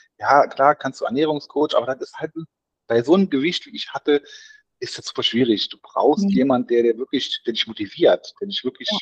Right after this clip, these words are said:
Speaker 1: äh, der dir sagt, „Komm, du schaffst das, du kannst das“, ne? Und
Speaker 2: Mhm.
Speaker 1: der zeigt, wie der Weg sein kann.
Speaker 2: Ja.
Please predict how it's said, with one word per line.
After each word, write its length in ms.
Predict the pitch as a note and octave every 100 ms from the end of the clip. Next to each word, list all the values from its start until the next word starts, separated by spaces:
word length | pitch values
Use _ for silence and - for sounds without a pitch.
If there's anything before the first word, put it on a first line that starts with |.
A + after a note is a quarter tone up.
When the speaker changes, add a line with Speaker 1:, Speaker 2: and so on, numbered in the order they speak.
| -
Speaker 1:
äh, 140 | A2+ - -
der 80 | A2+
dir 140 | A2+
sagt, 280 | A2 B2 D3
„Komm, 180 | - D3
du 60 | A2+
schaffst 320 | - D3+ -
das, 140 | A#2
du 80 | A#2
kannst 340 | - C3+ E3
das“, 240 | C3+ C3 -
ne? 180 | B2+ D3+ - - _ -
Und 400 | G#3+ G3+ F#3+ F3+ _
Speaker 2:
Mhm. 160 | G#3+ - _ _
Speaker 1:
der 140 | G#3 -
zeigt, 560 | - B2+ E3+ F3 -
wie 120 | C3
der 160 | C#3 A#2+
Weg 320 | C3+ E3 - _ _ _
sein 340 | A2+ C3 D#3+
kann. 300 | D#3 G2+ F#2 - _ _ _ _
Speaker 2:
Ja. 260 | - G#3+ G#3